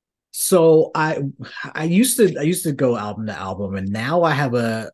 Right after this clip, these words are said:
a, a playlist that I, you know, curate. I've been curating it over the last few years, I would say. Um,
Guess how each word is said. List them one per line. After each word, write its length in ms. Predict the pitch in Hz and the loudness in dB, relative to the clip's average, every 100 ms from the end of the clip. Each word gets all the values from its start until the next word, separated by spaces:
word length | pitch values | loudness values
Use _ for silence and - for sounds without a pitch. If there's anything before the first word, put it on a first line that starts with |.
| - | -12
a, 80 | 113 | -12
a 200 | - 113 | -12 -16
playlist 640 | - 165 190 196 185 - | 0 4 4 2 0 -2
that 260 | 147 147 135 | -4 -2 -2
I, 520 | 131 127 123 120 120 - | -2 -4 -4 -6 -10 -14
you 140 | 123 | -10
know, 160 | 117 104 | -10 -10
curate. 580 | - 156 123 117 110 | -8 -4 -2 -2 -4
I've 220 | - 110 107 | -8 -10 -8
been 180 | 117 | -10
curating 500 | 104 139 139 127 117 | -8 -6 -4 -4 -4
it 80 | 110 | -6
over 240 | 113 104 101 | -6 -8 -10
the 120 | 101 | -10
last 720 | 104 104 101 98 - - - _ _ _ _ _ _ _ _ | -8 -8 -10 -12 -14 -16 -20 _ _ _ _ _ _ _ _
few 160 | 220 226 | 0 2
years, 440 | 135 139 104 90 | 2 2 0 -6
I 80 | 95 | -12
would 180 | 90 90 | -12 -12
say. 320 | 98 90 90 _ _ _ _ _ | -12 -14 -16 _ _ _ _ _
Um, 580 | - 98 95 90 87 | -16 -14 -14 -14 -16